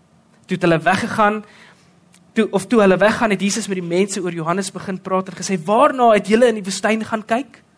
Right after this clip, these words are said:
Na 'n riet wat deur die wind heen en weer gewaai word? Nee. Maar wat het julle daar, het julle dan uitgegaan om te sien?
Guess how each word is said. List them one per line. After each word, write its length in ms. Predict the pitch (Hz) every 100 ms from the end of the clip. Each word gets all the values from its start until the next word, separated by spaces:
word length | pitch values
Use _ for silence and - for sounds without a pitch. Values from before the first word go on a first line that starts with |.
| _ _ _ _ _ _ -
Na 180 | 190 220
'n 160 | 226
riet 360 | 190 269 - -
wat 140 | 208 180
deur 140 | 214
die 120 | 208
wind 300 | 165 190 226
heen 220 | 180 214 226
en 160 | 202
weer 340 | 175 214 226 220 - -
gewaai 480 | - 165 180 208 208
word? 480 | 240 269 _ _ _ _ _ _ _ _
Nee. 400 | 175 202 262 170 127 _ _ _ _ _ -
Maar 120 | 196
wat 160 | 254
het 100 | 285
julle 220 | 226 254 208
daar, 380 | 208 226 226 - _ _
het 240 | - 208 196
julle 160 | 226
dan 160 | 226 220
uitgegaan 420 | 233 233 - 220
om 140 | 202 196
te 100 | 196
sien? 440 | - 247 170 139